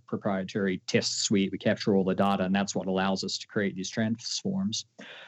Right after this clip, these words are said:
So for the, um, for the iPhone twelve, this, the iPhone twelve profile and the Filmic Log V Pro, Log V three profile is tailored to that specific phone. What we'd like to do is continue, if we see,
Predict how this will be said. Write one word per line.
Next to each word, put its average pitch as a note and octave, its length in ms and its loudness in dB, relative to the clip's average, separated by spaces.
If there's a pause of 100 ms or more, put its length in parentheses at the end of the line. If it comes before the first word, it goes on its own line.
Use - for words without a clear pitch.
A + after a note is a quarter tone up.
So C3 200 8
for A#2+ 120 6
the, G2 340 6
um, G2+ 200 0
for G#2+ 100 -2
the G2 180 4
iPhone G#2+ 340 0
twelve, F#2+ 500 0
this, - 260 -4
the F#2+ 320 -2
iPhone G2 300 -4
twelve F#2+ 260 -2
profile G2 480 0
and F#2 80 -2
the F#2 80 -2
Filmic F#2+ 300 0
Log G2 200 2
V G2 140 2
Pro, G2 320 -4 (540)
Log G2 360 2
V G2+ 140 2
three F#2+ 260 2
profile F2+ 640 4
is A2+ 240 8
tailored G2+ 580 4
to F#2+ 360 2 (120)
that - 200 -4
specific F#2 480 -4
phone. G2+ 380 0 (340)
What A2 140 6
we'd F#2+ 120 2
like B2+ 220 4
to A2+ 60 -2
do F2+ 160 -2
is G2 100 -6
continue, G2+ 400 -2
if G2 80 -6
we G2+ 80 -2
see, G#2 440 2